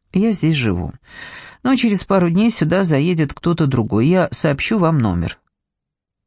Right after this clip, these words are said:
"За мной будут следить?" "Нет. Вы действуете по своему усмотрению, но на всякий случай тут всегда будет находиться друг. И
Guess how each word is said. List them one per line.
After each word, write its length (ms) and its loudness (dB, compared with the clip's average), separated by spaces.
"За 200 2
мной 220 2
будут 380 0
следить?" 680 -2
"Нет. 600 0
Вы 200 2
действуете 800 2
по 120 -2
своему 440 2
усмотрению, 680 2
но 160 4
на 160 2
всякий 400 -2
случай 480 -2
тут 240 -4
всегда 460 0
будет 380 0
находиться 580 0
друг. 420 -6
И 220 2